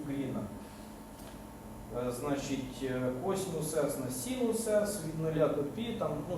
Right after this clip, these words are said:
це різні можуть бути значення, бо від нуля до пі там синус додатній, але косінус різні знаки має. М, в s в ікс нуль це буде синус s, в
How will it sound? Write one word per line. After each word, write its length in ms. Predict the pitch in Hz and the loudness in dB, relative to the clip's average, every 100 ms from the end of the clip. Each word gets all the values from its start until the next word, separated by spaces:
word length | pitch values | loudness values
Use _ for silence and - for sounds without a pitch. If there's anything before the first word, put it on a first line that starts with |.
| 170 | -2
це 60 | |
різні 280 | 147 143 120 | -2 -2 -2
можуть 260 | 117 - - | -4 -6 -6
бути 200 | 120 - - | -6 -6 -2
значення, 460 | 170 226 - 127 110 | 0 0 -2 -4 -4
бо 160 | 110 123 | -4 -2
від 80 | |
нуля 180 | 127 123 | 0 0
до 100 | 117 | 0
пі 140 | - - | -4 -6
там 140 | 117 - | -6 -6
синус 260 | 131 120 120 | -4 -4 -4
додатній, 460 | 131 208 233 - 127 | 0 4 4 2 0
але 100 | 127 | -2
косінус 400 | 135 - 117 110 | 0 0 -2 -4
різні 380 | - 113 110 107 - | -4 -6 -6 -6 -4
знаки 260 | 202 - - - | -6 -6 -8 -10
має. 200 | - - - - - - - - - - - - 202 202 - - - - - - - 131 | -10 -10 -12 -12 -12 -12 -12 -12 -12 -10 -8 -6 -6 -6 -6 -8 -8 -6 -6 -6 -6 -6
М, 100 | - | -4
в 140 | 160 156 | 0 2
s 420 | 160 - - - - | 2 0 -4 -6 -8
в 340 | - - - 160 | -8 -8 -8 -8
ікс 360 | - - - 139 143 | -6 -6 -4 -4 0
нуль 300 | 147 117 104 - - - - - - - - - - | 2 2 0 -6 -10 -12 -12 -12 -12 -12 -12 -12 -10
це 60 | 247 | -8
буде 240 | 226 226 | -6 -6
синус 560 | - 220 247 240 202 - | -6 -6 -4 -2 -2 -2
s, 440 | 196 208 208 - - - - - - - - - - - 120 | 0 0 0 -4 -8 -10 -12 -12 -12 -12 -12 -12 -10 -8 -4
в 280 | 156 139 | 0 2